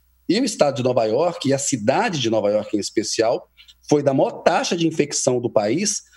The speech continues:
pra mais baixa, né, agora. Então, dá resultado combater com seriedade a pandemia, né, e tomar medidas duras que são necessárias mesmo durante um tempo.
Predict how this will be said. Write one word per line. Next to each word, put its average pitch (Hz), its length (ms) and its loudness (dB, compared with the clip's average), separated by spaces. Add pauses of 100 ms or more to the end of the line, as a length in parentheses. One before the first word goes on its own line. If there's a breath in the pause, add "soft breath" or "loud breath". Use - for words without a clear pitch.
(120 loud breath)
pra 131 140 2
mais 175 240 0
baixa, 139 500 0 (440)
né, 120 260 0
agora. 120 540 2 (320 loud breath)
Então, 175 260 0
dá 226 220 2
resultado 175 880 0
combater 170 500 0
com 196 160 -2
seriedade 180 920 0 (340)
a 160 120 4
pandemia, 160 680 0 (220)
né, 135 160 2
e 147 40 -4
tomar 156 240 2
medidas 143 480 -2
duras 190 320 0
que - 80 -6
são 285 240 2
necessárias 214 600 0
mesmo 180 340 0
durante 175 320 0
um 220 80 -4
tempo. 123 300 -2